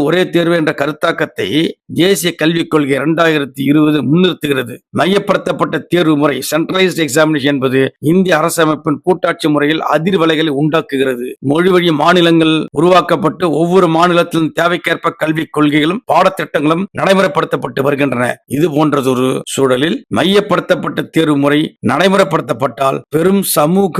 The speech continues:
அரசியல் பின்னடைவு ஏற்படவே அதிக வாய்ப்பு இருக்கிறது என்று இந்த ஆர்டிகல் சொல்லுதுங்க. லாபம் ஈட்டுவதை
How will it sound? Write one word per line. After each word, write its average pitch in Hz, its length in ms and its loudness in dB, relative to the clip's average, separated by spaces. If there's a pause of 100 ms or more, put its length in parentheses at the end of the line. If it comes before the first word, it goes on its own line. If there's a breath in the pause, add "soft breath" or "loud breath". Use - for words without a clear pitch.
(160)
அரசியல் 165 540 0
பின்னடைவு 165 440 4
ஏற்படவே 147 380 0 (120)
அதிக 151 500 0
வாய்ப்பு 208 380 2
இருக்கிறது 131 400 0 (220)
என்று 139 340 0
இந்த 135 160 0
ஆர்டிகல் 143 420 0
சொல்லுதுங்க. 135 300 -2 (100)
லாபம் 185 500 4
ஈட்டுவதை 175 320 0